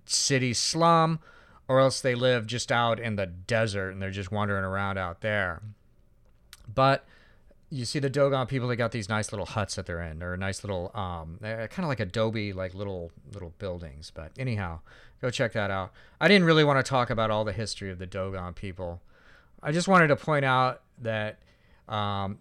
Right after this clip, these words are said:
this is that time period of the dog days of summer, and according to the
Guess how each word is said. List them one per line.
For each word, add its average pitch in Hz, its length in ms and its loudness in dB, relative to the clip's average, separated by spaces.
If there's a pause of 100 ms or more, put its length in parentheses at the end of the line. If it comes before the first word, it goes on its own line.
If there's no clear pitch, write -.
this 139 200 -2
is 123 100 -2
that 120 240 2
time 147 400 0
period 104 500 0
of 95 560 -4
the 107 140 -8
dog 110 400 2
days 107 640 -2
of 110 140 -6
summer, 92 560 -4 (480)
and 101 580 -2 (880)
according 127 380 0
to 131 100 -6
the 135 180 -4